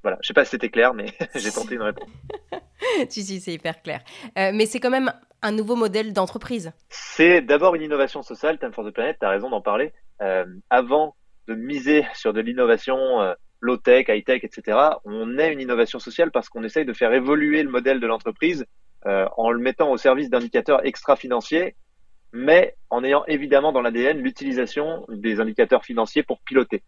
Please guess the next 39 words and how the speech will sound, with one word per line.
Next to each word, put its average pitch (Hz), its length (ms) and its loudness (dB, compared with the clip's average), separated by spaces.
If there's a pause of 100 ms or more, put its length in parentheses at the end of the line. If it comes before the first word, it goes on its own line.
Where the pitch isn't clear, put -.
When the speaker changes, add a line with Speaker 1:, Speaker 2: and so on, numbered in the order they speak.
(160)
Speaker 1:
Mais 104 80 -4
par - 160 2
contre, - 400 -4
on 113 180 -2
met 139 240 4
l'entreprise 139 440 2
au 120 40 -2
service 131 440 2
d'indicateurs 113 480 2
extra-financiers 117 760 0
et 123 60 0
on 117 140 -2
essaye 160 480 0 (200)
de 113 160 -2 (200)
créer 160 520 4 (300)
un 113 100 2
modèle 143 380 4
d'actionnariat, 127 760 2 (360)
euh, 101 240 -2 (420)
qui 117 460 -2
ne 113 120 0
réfléchit 135 380 -2
pas 175 140 2
pareil, 104 400 0 (320)
qui 123 80 -16
n'a 120 140 -2
pas, 160 400 6
euh, 107 240 -2
entre 107 240 -8
guillemets, 113 320 -6
cette, 117 280 -12
euh, 95 200 -8 (400)
le 107 100 -12
mot 123 140 -2
est 123 80 -4
fort, 139 320 4
mais 110 60 -10
cette - 200 -14
cupidité 180 640 -4